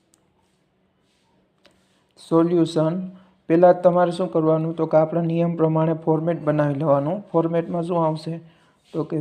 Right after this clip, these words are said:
વિગત. તો આમાં બે, વર્ષ બે આપેલા છે, તો બે ખાના બનાવવાના. બે હજાર છ સાત,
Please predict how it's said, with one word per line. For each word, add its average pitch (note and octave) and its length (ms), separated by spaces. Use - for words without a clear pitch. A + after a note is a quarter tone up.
વિગત. E3 460
તો - 80
આમાં E3+ 260
બે, F#3 100
વર્ષ E3+ 200
બે F#3 160
આપેલા D#3+ 440
છે, D#3+ 140
તો D#3+ 60
બે E3 160
ખાના E3+ 300
બનાવવાના. C#3+ 520
બે D3+ 140
હજાર D#3 200
છ - 40
સાત, E3+ 280